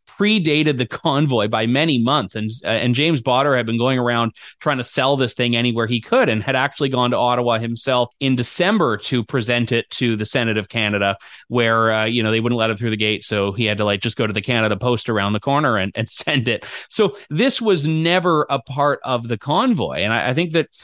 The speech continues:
it, it goes back to that thing, like, a lot of the convoy organizers I, I spoke to, even earlier on, before I was writing this book,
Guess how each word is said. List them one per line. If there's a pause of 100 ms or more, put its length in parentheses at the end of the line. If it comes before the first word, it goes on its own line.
(240)
it,
it
goes
back
to
that
thing,
like,
a
lot
of
the
convoy
organizers
I,
I
spoke
to,
even
earlier
on,
before
I
was
writing
this
book,